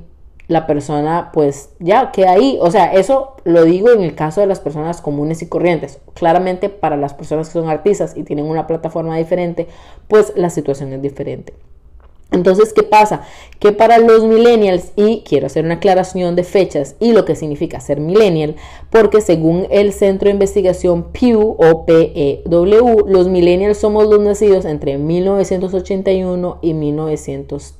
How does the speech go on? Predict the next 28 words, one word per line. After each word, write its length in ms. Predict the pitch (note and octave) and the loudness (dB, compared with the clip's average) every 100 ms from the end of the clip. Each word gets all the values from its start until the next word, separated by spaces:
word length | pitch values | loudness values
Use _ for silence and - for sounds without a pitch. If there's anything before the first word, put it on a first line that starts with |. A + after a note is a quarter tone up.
| - - - | -20 -20 -2
eh, 240 | F#3 D#3 C#3+ | 4 4 4
mil 120 | E3 | 2
novecientos 320 | F3 E3+ E3 | 0 -2 -4
noventa 300 | E3 D#3 C#3+ | -4 -4 -6
y 40 | |
seis. 200 | C#3 C#3+ | -8 -10
Entonces, 280 | - D#3+ D#3 | -8 -8 -2
no 140 | G#3+ A3+ | -2 -2
quiero 460 | A#3 A3 G#3+ A3 | 0 2 4 2
algunos 400 | E3 D3+ D#3+ F3+ | 2 -2 -4 -6
treintones 640 | F#3+ F3+ F3 E3+ E3 E3 D#3+ | -4 -4 -4 -6 -4 -6 -6
ahí 200 | D#3 C#3+ | -4 -2
decir, 300 | D3 D3+ D3 | -2 -4 -8
"Es 100 | E3 | -8
que 80 | - | -10
yo 140 | A#3 | -10
no 80 | F#3+ | -10
soy 160 | G3 G3 | -8 -8
millennial, 580 | E3 D#3+ E3 D#3+ D3 - | -8 -8 -8 -8 -10 -12
soy 320 | - - D3+ | -10 -8 -8
no 260 | C#3 D#3 | -8 -8
lo 100 | C#3 | -6
que 120 | C#3 C#3 | -6 -10
sea". 240 | C#3 - - - - - - | -14 -16 -18 -20 -20 -16 -6
Porque, 300 | E3 D#3 - | -2 -2 -4
ok, 140 | D#3+ D#3 B2 | -6 -8 -8
no. 140 | C3 C3 - - - - - | -8 -14 -18 -20 -20 -20 -4
Entonces, 540 | F3+ F#3+ G3+ F#3 D#3+ | 0 2 2 2 -2